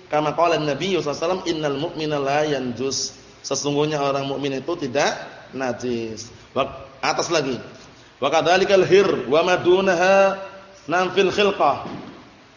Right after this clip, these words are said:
Artinya apa? Seperti itu pula hir kucing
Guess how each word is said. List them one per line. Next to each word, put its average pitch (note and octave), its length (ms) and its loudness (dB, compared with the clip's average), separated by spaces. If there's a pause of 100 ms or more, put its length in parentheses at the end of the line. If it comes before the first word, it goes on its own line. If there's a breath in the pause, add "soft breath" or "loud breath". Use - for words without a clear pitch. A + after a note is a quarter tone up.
(140)
Artinya D#3+ 400 -2
apa? E3+ 160 0 (880)
Seperti F3 400 0
itu F#3+ 80 2
pula F#3 240 4
hir F3+ 280 4
kucing E3 480 2